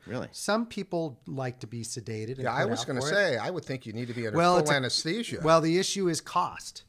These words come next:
Speaker 2: So when I tell people and they come in, I say, "Look, I can do it in the office. It'll take me an hour.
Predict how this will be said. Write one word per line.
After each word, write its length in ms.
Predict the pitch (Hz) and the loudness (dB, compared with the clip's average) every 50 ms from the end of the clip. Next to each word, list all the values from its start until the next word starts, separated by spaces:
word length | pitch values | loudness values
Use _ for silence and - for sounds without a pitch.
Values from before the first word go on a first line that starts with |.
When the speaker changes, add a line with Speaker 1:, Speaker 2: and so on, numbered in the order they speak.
| _ _ - - - - - _ - - - | _ _ -18 -18 -16 -18 -18 _ -20 -20 -12
Speaker 2:
So 160 | - - 151 | -4 -2 0
when 160 | 139 143 139 | 0 2 2
I 80 | 143 139 | 2 0
tell 300 | 139 - 160 165 180 190 | 0 0 -2 0 0 -2
people 480 | - - 151 139 - - 131 127 127 127 | -2 -6 -10 -8 -4 -2 -2 0 0 0
and 80 | 123 127 | -2 -4
they 80 | 123 | -4
come 280 | 123 - 143 151 170 208 | -6 -6 -8 -6 -2 -2
in, 120 | 226 185 | 0 0
I 60 | 147 | -2
say, 160 | 135 - - 139 | -2 -2 -4 -4
"Look, 240 | 143 190 170 - | -2 -2 -4 -2
I 60 | 139 123 | -4 -6
can 180 | - 127 113 | -6 -6 -6
do 160 | 107 120 135 | -4 -2 -2
it 40 | 165 | -2
in 60 | 196 | -2
the 120 | 196 180 143 | -2 -4 -4
office. 380 | 113 110 110 - - 139 - | -2 -4 -4 -6 -6 -8 -8
It'll 120 | - 123 113 | -8 -10 -8
take 240 | - - 147 143 147 | -6 -8 -8 -8 -6
me 100 | 165 156 | -6 -6
an 60 | 143 | -4
hour. 480 | 131 117 107 104 107 113 120 147 151 | -6 -6 -6 -6 -6 -4 -4 -6 -6